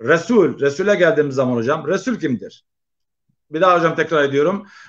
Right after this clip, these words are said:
Muhammed Aleyhisselam hocam doğumundan kendisine vahiy gelinceye kadar bir Mekke vatandaşıdır. Nebi kendisine vahiy geldikten sonra vefat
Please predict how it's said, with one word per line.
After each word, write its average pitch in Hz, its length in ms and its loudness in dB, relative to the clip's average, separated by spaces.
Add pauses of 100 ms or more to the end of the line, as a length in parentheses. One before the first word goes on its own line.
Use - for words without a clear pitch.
(100)
Muhammed 180 580 -2
Aleyhisselam 165 680 2
hocam 143 380 -4
doğumundan 175 640 -2
kendisine 175 540 -4
vahiy 175 220 -2
gelinceye 170 480 -2
kadar 147 320 -2
bir 143 60 -6
Mekke 165 340 -4
vatandaşıdır. 196 720 0 (320)
Nebi 165 520 2
kendisine 170 520 -2
vahiy 170 240 0
geldikten 165 500 0
sonra 147 480 0 (280)
vefat 180 420 2